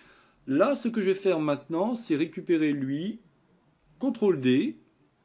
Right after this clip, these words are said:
et je vais aller à peu près... Vous voyez mon centre, c'est exactement ce que je voulais vous montrer. Je fais un autre clic, Shift Contrôle pour avoir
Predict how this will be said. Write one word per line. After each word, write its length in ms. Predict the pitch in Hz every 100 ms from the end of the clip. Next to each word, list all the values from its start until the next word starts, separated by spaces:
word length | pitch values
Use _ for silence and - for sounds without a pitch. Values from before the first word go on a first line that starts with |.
| _ _ _ _ _ _ _ _ _ _ _
et 80 | 123
je 100 | 123
vais 80 | 151
aller 220 | 139 190
à 40 |
peu 140 | 190 139
près... 480 | - 151 180 190 - _ _ _
Vous 180 | _ _
voyez 180 | 131 214
mon 140 | 233
centre, 420 | 226 226 240 - -
c'est 100 | 127
exactement 540 | 123 170 - 170 170
ce 80 | 165
que 100 | 151
je 80 | 131
voulais 140 | 151
vous 100 | 143
montrer. 400 | 139 120 110 90 _ _ _ _ _ _ _
Je 160 | - 139
fais 160 | 131 143
un 100 | 143
autre 220 | 143 196
clic, 560 | 202 262 277 - - _ _
Shift 380 | - - 240 -
Contrôle 580 | 185 - 139 143 208 277
pour 200 | - 147
avoir 540 | 139 135 139 131 110